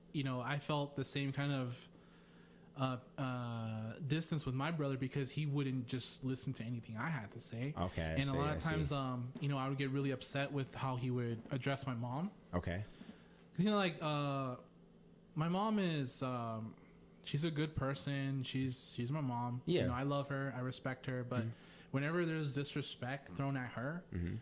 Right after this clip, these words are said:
Speaker 1: I take that very personally.
Speaker 2: For sure. I mean, it's your
Speaker 1: So,
Speaker 2: mom. Yeah, I get
Speaker 1: and,
Speaker 2: that.
Speaker 1: and, and, and, and,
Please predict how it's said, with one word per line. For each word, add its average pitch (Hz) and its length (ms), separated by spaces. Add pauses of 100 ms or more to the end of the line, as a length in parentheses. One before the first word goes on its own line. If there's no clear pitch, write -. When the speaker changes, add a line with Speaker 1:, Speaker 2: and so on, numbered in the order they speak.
Speaker 1:
I 185 100
take 196 240
that 123 160
very 147 380
personally. 113 640
Speaker 2:
For 120 120
sure. 110 340
I 104 60
mean, 117 80
it's 113 140
your 113 80
Speaker 1:
So, 160 100
Speaker 2:
mom. 160 160
Yeah, 110 140
I - 60
get 175 180
Speaker 1:
and, - 20
Speaker 2:
that. 160 120
Speaker 1:
and, 156 180 (220)
and, 147 180
and, 147 260 (100)
and, 143 280